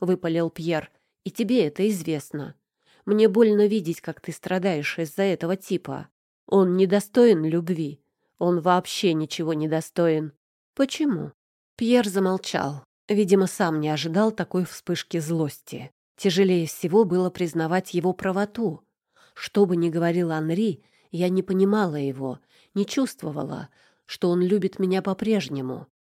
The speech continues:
Точнее, ощущала это ночью, но к утру все растаяло, как сон. А Пьер, вот он, руку протяни, мечта моей матушки. И титул, и власть,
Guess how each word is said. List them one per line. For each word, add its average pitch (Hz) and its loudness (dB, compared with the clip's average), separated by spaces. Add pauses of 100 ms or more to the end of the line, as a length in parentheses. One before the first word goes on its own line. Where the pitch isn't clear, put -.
(180)
Точнее, 233 0
ощущала 160 -4
это 151 -2
ночью, 165 -2 (320)
но 175 0
к - -2
утру 208 2 (220)
все - 0
растаяло, 185 -2
как 196 -6
сон. 185 -2 (480)
А 190 -2
Пьер, 208 0 (300)
вот 196 0
он, 139 -8 (380)
руку 233 0
протяни, 220 -2 (300)
мечта 175 -4
моей 208 -2
матушки. 139 -8 (440)
И 233 -2
титул, 147 -6
и 233 2
власть, 202 -2